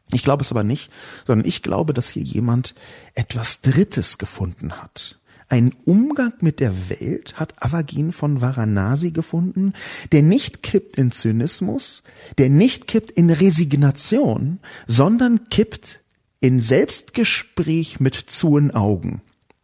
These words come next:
Das verstehe ich unter Finsternis. Und das finde ich deswegen ziemlich spannend, weil Resignation und Zynismus, die beiden Reaktionen auf chronische Hilflosigkeit, die heute weltumgreifend sind,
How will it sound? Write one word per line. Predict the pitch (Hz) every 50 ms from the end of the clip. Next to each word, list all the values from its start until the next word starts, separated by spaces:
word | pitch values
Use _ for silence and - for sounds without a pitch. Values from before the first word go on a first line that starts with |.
| _ _ _ _ _ _ _ _ _ _ _ _ _ _ _
Das | 113 104 - -
verstehe | - 107 98 - - 104
ich | 95 - -
unter | 82 90 92
Finsternis. | - 101 101 - - 85 82 - - - - - - _ _ _ _ _ _ - - - - - -
Und | - 147
das | 165 -
finde | - 320 330 311
ich | - -
deswegen | - 285 - - 226 214 185 165
ziemlich | - - - 147 131 127 -
spannend, | - - - - _ - - - - 107 - - 254 - - - - - - - - - -
weil | 123 120 127 127 127 127 - -
Resignation | - 117 117 135 180 185 202 226 - 185 190 190 135 - - - 165 175 196 208 202 -
und | - 151 143 - - - -
Zynismus, | - - - 135 123 123 120 135 - - - - 156 - - 233 233 - -
die | 135 123
beiden | - 110 123 147 170 175
Reaktionen | - - 123 127 120 - - - - - - - 123 120 135 160 170 160 156 156 165 170 165 - - - - -
auf | - 107 113 123 117 - - - - _ _ _ -
chronische | - - 143 160 170 160 143 - 139
Hilflosigkeit, | 123 120 156 185 - - 98 92 87 85 - - - - - - - - - - -
die | - - 113
heute | - - 95 113 - 117 101 104 107 113
weltumgreifend | 107 120 147 143 - - 123 113 110 101 - - - - - - - -
sind, | - - - 131 175 214 -